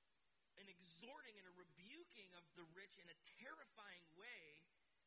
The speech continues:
so that the faithful would see the pronouncement of judgment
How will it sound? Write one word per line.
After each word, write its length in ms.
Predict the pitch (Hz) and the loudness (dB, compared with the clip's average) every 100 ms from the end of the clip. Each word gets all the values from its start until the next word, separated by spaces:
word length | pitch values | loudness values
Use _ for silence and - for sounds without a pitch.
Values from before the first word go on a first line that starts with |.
| - | -6
so 320 | - 233 226 214 | -2 2 2 2
that 160 | 214 170 | -2 -2
the 80 | 180 - - | -4 -4 -4
faithful 720 | 277 339 - - 160 139 180 196 - - - - - - - - - - - - | 0 0 -2 -4 0 2 2 -2 -12 -16 -16 -16 -16 -16 -16 -16 -16 -16 -16 -6
would 120 | 220 190 | -2 2
see 320 | - 285 302 | 4 4 2
the 140 | 302 - | 0 -2
pronouncement 640 | 220 214 233 233 208 202 | -2 0 -2 -2 -4 -4
of 80 | 165 156 | -4 0
judgment 560 | 196 269 214 165 156 | 2 2 0 -2 -2